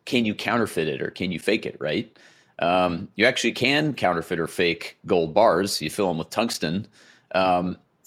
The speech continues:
uh, fool's gold, obviously, to the untrained eye. Bitcoin, really, you, you, you can't fake. Either you're in compliance with the consensus rules and you have a,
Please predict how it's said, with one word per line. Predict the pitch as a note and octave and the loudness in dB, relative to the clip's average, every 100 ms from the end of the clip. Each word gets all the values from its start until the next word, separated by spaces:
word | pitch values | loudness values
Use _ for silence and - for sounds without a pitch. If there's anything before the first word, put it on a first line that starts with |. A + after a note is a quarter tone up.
| - - | -16 -2
uh, | G2 F2 D#2 | 0 0 -2
fool's | - - A2+ A2 G#2 | -6 -6 -2 0 0
gold, | - F#2 F#2+ | 0 2 4
obviously, | F2 F2+ F2+ - F#2+ E2+ | 4 2 0 0 -2 -2
to | F2+ | -2
the | D#2+ | 0
untrained | F#2 F2 - D#2+ D#2 | 0 -2 -2 -2 0
eye. | C#2+ C#2+ D#2+ - _ - | 0 0 -4 -10 _ 0
Bitcoin, | D#3 C#3 G#2+ F#2 | 0 4 2 4
really, | F2+ F#2+ E2 | 4 4 2
you, | E2 - | 0 -4
you, | E2 D#2+ D2+ - | -2 -2 -4 -4
you | F#2 | -6
can't | - F#2 - | -2 -4 -2
fake. | - D#2 - G2 - | 0 0 0 -6 -4
Either | G#2+ G2+ | -2 0
you're | F#2 F#2+ | 0 2
in | F2 F2 | 0 -4
compliance | F2 - F#2 F#2+ - | -8 0 0 0 -2
with | F2+ | -6
the | |
consensus | E2+ F2 - G2 A#2+ G#2+ | -6 -8 -2 0 0 -4
rules | G2+ F#2+ G2+ G#2 - | -2 2 2 0 -2
and | E2+ D#2+ | -2 -2
you | E2+ | 0
have | G2+ F#2+ F2+ | 0 0 0
a, | E2+ F2 | 0 0